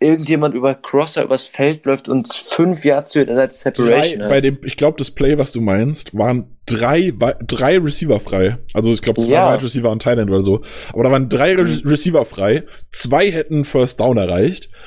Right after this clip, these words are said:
Speaker 2: und er wirft tief fünf Yards hinter Adams.
Speaker 1: Ja.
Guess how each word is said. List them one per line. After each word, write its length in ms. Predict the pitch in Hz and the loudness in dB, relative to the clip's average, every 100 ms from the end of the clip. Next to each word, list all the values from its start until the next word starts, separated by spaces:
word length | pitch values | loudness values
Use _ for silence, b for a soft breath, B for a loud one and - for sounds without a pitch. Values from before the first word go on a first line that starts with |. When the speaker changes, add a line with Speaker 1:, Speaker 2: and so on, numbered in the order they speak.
| B | B
Speaker 2:
und 100 | 123 | 0
er 140 | 131 135 | 2 4
wirft 260 | 147 - | 2 0
tief 480 | - 165 185 190 - - - - - - - - - | -4 2 2 0 -8 -14 -14 -12 -12 -12 -14 -14 -2
fünf 260 | 175 - - | 0 0 0
Yards 320 | 120 139 - | 0 0 0
hinter 480 | 135 131 113 - - | 0 2 2 2 -2
Adams. 500 | 95 87 92 - - - - - - - - | -2 -2 -4 -8 -10 -14 -14 -16 -18 -20 -6
Speaker 1:
Ja. 200 | 123 131 | -2 -2